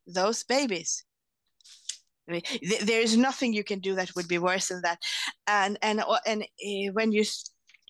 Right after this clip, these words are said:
read the Bible, which describes all of this, um, it says, "Mystery, Babylon the Great, the mother and the prostitutes, of the prostitutes and of the abominations of the earth."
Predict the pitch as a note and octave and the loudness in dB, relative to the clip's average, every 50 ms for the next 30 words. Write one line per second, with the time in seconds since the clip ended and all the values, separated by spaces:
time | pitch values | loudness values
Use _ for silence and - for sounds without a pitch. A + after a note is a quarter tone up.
0 | - F3+ F#3+ A3+ D4+ F#4 E4+ C#4+ B3 G3+ A3+ A3+ A#3 B3 A#3+ A3+ A3 G3+ G3 G3+ | -4 0 2 4 4 4 2 2 2 2 2 2 2 2 2 2 2 2 0 -2
1 | - - - F3+ - - - - A3 A3+ B3+ C#4 C#4+ C4+ - - - F3+ F#3+ F#3 | -4 -6 -8 -6 -6 -6 -2 0 2 2 2 0 0 0 -2 -2 0 0 -2 -2
2 | F#3 F3+ F3 F#3 F#3 A3 D#4 - - - - - - - - - - _ - G#3 | -4 -6 -4 -2 -2 0 2 2 0 0 -2 -8 -14 -14 -14 -14 -14 _ -4 -2
3 | G#3+ G#3+ G#3 G#3+ - - A3+ A3 - - - A3+ G#3+ A#3 A#3+ - - - _ _ | 0 0 0 -2 -4 -4 -6 -6 -4 -2 -2 0 0 2 2 0 -2 -4 _ _
4 | _ _ - - _ _ _ _ _ - A#3+ C#4+ G4 G4 - - - E4 C4+ G#3+ | _ _ -20 -20 _ _ _ _ _ -2 0 0 2 2 0 -2 -2 -2 -2 -2
5 | G3+ G3 B3 C4+ D4 D4 D4 D4 C#4+ C4 A#3 F#3+ G3+ F#3+ E3+ E3 - - - - | 0 2 2 2 2 2 0 0 -2 -2 -4 -6 -6 -10 -10 -10 -14 -20 -20 -20
6 | - G#3+ - A3 A#3 B3 B3+ C#4+ D#4+ F4+ F#4 F#4+ G4+ G#4 G4 F#4+ E4+ C#4+ A#3+ A3+ | -12 -2 0 2 6 6 6 6 6 4 4 4 4 4 4 2 2 0 -4 -8
7 | - - - C#4 D4+ C#4+ - - - E4 D#4 - - - E4+ F4+ F#4 G#4 - - | -8 -4 -2 -2 -2 -2 -4 -10 -12 -12 -10 -8 -6 -4 -2 -2 -2 -4 -8 -8
8 | - - - - _ - - D4+ F4 F4 D4 C#4+ - - B3 A#3+ A#3+ - - D4+ | -6 -6 -6 -8 _ -4 0 0 2 2 0 -2 -4 0 -2 -2 -2 -2 -8 -8
9 | C#4 - F4 F4+ E4+ - - - B3+ B3+ B3+ B3+ B3 G#3+ A3 A#3 - _ - A3+ | -8 -6 -6 -6 -6 -6 -6 -2 -2 2 2 2 2 2 0 -2 -2 _ -2 0
10 | A3+ A3 F#3+ F3+ - B3+ C4+ D#4 F#4 F#4+ F#4+ F4+ D4+ C4 A#3+ A3+ G#3+ - - - | 0 0 -2 -2 0 2 2 2 2 0 -2 -2 -2 -2 -2 -4 -6 -8 -10 -10
11 | G#3+ G#3+ G#3 - - - _ _ - - F3+ E3+ E3+ F3 E3+ - D3+ D#3 - - | -8 -8 -8 -10 -12 -14 _ _ -8 -8 -8 -8 -8 -10 -8 -6 -6 -6 -8 -10
12 | - - - | -18 -18 -18